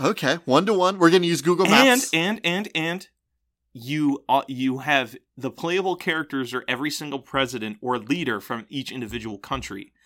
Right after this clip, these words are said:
Speaker 2: So you can then, no, no, no, no. Y-, okay, follow me. F-,
Speaker 1: I'm
Speaker 2: follow
Speaker 1: making a face. Here's my problem
Speaker 2: Fol-,
Speaker 1: with that
Speaker 2: no,
Speaker 1: submission.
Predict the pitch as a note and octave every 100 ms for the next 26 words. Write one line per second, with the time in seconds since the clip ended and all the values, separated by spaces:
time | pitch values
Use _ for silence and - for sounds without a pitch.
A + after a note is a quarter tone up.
0 | _ - - B2 A2+ D3+ B3 - E3 C#3+
1 | E3 F3 D3 C#3 _ _ - D#3 C#4 F#4+
2 | D#4+ - G3+ D#3 C#3+ A#2 F#3+ G#3+ D#3 A#2
3 | - - D#3 A#3+ C4 A3 D#3 - G3+ C3+
4 | - - - _ _ _ G#3 A#3+ A#3+ -
5 | F#3+ F3+ A#3+ B2 B2 D#3 C#3 A#2+